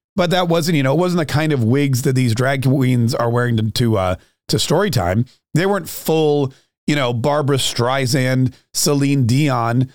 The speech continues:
style wigs. They were just the little white wigs that dudes wore back then. I still don't know why, but they did. And so, and they still do in England. They wore knickers. I get it. But for example, Alexander Hamilton,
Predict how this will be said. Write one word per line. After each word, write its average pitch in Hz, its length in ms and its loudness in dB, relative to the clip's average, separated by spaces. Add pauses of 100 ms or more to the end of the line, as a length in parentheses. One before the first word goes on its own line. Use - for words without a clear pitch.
(260)
style 131 420 0
wigs. 127 360 0
They 190 160 2
were 190 100 0
just 170 240 0
the 160 160 2
little 156 220 2
white 143 240 0
wigs 131 380 0 (280)
that 127 240 -2
dudes 127 260 2
wore 135 220 2
back 120 220 -2
then. 107 280 0 (920)
I 135 100 0
still 127 240 0
don't 131 100 0
know 120 100 0
why, 110 160 0
but 113 140 0
they 127 100 0
did. 135 240 -2
And 131 320 0
so, 147 140 0
and 131 180 0
they 131 120 0
still 135 240 0
do 139 180 0
in 117 60 -2
England. 127 280 0 (240)
They 247 100 0
wore 214 200 2
knickers. 160 420 0
I 196 160 -2
get 127 180 0
it. 131 180 -2
But 190 200 -2
for 180 100 0
example, 170 480 0
Alexander 170 520 0
Hamilton, 151 580 0